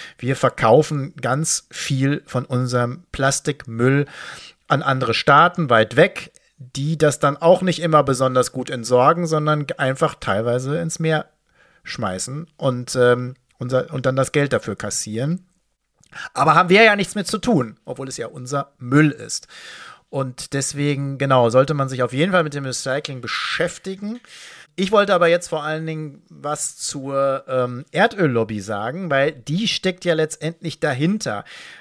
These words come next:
Auch das ist vielleicht für einige neu. Ähm,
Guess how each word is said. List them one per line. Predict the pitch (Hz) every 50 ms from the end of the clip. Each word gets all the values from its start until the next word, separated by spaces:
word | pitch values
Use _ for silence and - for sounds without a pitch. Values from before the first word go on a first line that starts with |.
| - _
Auch | - 151 139 - -
das | - 147 190 196 -
ist | 226 185 -
vielleicht | - 190 170 170 165 190 185 - - - - _ _ _ _ _ - 170 _ _
für | - - 151 - -
einige | 139 147 160 160 151 139 127
neu. | 123 120 120 123 143 170 196 214 226 233 226 -
Ähm, | 175 156 156 165 160 156 170 170 165